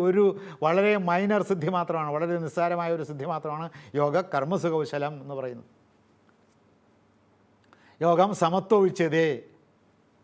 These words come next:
ഇങ്ങനെ യോഗത്തെ സംബന്ധിക്കുന്ന അനേകം പ്രസ്താവങ്ങൾ ഇതിനകത്ത് വരും. അപ്പോൾ അത് നമുക്കവിടെ തൽക്കാലം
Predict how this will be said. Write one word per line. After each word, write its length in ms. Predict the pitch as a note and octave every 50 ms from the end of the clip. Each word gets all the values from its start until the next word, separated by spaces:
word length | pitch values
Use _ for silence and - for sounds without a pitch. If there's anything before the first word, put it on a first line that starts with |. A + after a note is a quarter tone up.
| _ _ _ _ _ _ _ _ _ _ _ _ _ _ _ _ _ _ _ _ _ -
ഇങ്ങനെ 160 | D3+ F3+ F#3 E3+ E3
യോഗത്തെ 260 | F3+ G3 E3+ G3+ F#3 -
സംബന്ധിക്കുന്ന 580 | F3+ F#3 F#3+ E3+ F#3 F3 D#3 G3+ G#3 G#3 F#3+ F#3+ G3+ A3 F3 E3+
അനേകം 360 | E3 F3+ G3 G#3 G3+ G#3+ G3+ F#3+
പ്രസ്താവങ്ങൾ 480 | F#3 E3 D#3+ - F#3 G3+ G3 G3+ G3 G3 F#3+ F3
ഇതിനകത്ത് 280 | F3+ F#3 F#3 F3+ F3 E3
വരും. 160 | D3 D3 - - _ _ _ _ _ _ _ _ _ _ _ _ _ _
അപ്പോൾ 140 | C3 B2+ C3
അത് 100 | B2+ D3+ E3+
നമുക്കവിടെ 260 | E3+ E3+ F#3+ F3+ E3+ F3+
തൽക്കാലം 300 | F3+ E3 F3+ F3+ F#3+ G3